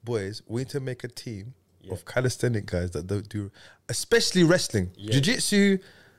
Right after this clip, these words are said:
Speaker 1: fine, but I feel you guys would like wrestling a bit more.
Speaker 2: A hundred, yeah, yeah.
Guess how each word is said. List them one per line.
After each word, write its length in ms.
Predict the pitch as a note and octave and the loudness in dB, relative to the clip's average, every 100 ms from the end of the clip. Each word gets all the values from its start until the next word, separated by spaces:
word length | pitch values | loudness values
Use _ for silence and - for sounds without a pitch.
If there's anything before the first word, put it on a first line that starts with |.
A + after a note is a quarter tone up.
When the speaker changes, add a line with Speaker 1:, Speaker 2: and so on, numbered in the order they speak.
| _ _ _ - | _ _ _ -16
Speaker 1:
fine, 560 | - D#3+ C#3+ D#3 G#3+ - _ _ _ _ _ - | 0 4 6 4 2 -4 _ _ _ _ _ -2
but 160 | B2+ | 0
I 60 | C3 | 0
feel 280 | - F3 E3+ | -2 -2 -2
you 140 | D#3+ | -2
guys 360 | D3 C#3+ C3+ A2 | 2 4 4 2
would 160 | A2+ | 0
like 200 | A#2 B2 A2 | 2 4 4
wrestling 500 | A#2+ - A#2+ G#2+ G2 | 2 2 0 0 0
a 60 | G2+ | 0
bit 200 | A2+ G#2 | 0 0
more. 300 | G#2+ F2+ - _ _ _ _ _ _ | -2 -4 -8 _ _ _ _ _ _
Speaker 2:
A 60 | - | -14
hundred, 300 | A#2 G#2 - | -14 -14 -12
yeah, 140 | A2 G2+ | -10 -10
yeah. 160 | F2+ | -12